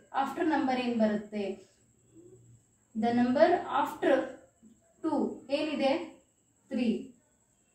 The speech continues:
So, two ಆದ್ಮೇಲೆ ಬರೋದು ತ್ರೀ. ಇದನ್ನ multiply ಮಾಡ್ಬೇಕು. next ಇಲ್ಲೊಂದು just ಒಂದು slash ಹಾಕೋತೀನಿ.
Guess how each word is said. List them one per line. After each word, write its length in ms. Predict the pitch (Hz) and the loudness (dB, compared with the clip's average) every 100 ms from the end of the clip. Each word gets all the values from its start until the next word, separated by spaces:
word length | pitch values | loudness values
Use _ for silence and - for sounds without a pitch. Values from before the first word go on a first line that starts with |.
| _ _ - | _ _ -6
So, 220 | 240 240 | -4 -2
two 100 | 285 | 2
ಆದ್ಮೇಲೆ 460 | 277 269 269 262 | 2 2 0 -2
ಬರೋದು 360 | 254 247 254 392 | 0 0 2 0
ತ್ರೀ. 720 | 392 - - 262 220 - - - _ _ _ - | -2 -8 -4 -2 -2 -4 -12 -20 _ _ _ -10
ಇದನ್ನ 300 | 277 349 349 359 - - - - | 4 8 8 8 2 -6 -18 -8
multiply 500 | 233 226 320 311 277 | -4 -2 -4 -6 -4
ಮಾಡ್ಬೇಕು. 800 | 262 226 208 208 214 226 349 - | 0 0 0 -2 -2 0 -2 -4
next 320 | 254 269 - - | -6 -6 -6 -6
ಇಲ್ಲೊಂದು 340 | 262 262 247 | -2 -2 -2
just 460 | 226 220 269 - 320 | -2 -4 -6 -6 -4
ಒಂದು 240 | 269 240 | -2 -4
slash 540 | - 277 277 320 - | -4 0 2 2 -2
ಹಾಕೋತೀನಿ. 760 | 220 214 208 208 220 320 339 | -8 -6 -4 0 0 0 -4